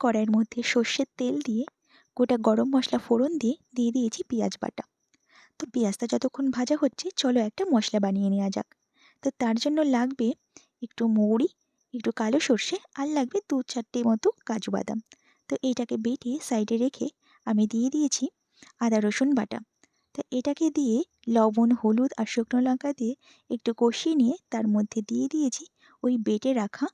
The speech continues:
মশলাটা। তো এটাকে দিয়ে ততক্ষণ পর্যন্ত কষাবো যতক্ষণ না এর থেকে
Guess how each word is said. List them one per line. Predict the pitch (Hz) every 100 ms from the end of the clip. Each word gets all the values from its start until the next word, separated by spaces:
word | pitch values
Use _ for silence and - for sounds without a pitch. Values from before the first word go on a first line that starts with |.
| _ _ -
মশলাটা। | 220 190 - 202 - 214 _ _ _ - _ _
তো | - -
এটাকে | 269 269 311 330
দিয়ে | 302 240 330 -
ততক্ষণ | 262 339 - 381
পর্যন্ত | 392 339 294 285 277
কষাবো | 240 - 233 240 - -
যতক্ষণ | 233 285 - 294
না | 233 247 -
এর | 233 _
থেকে | 302 -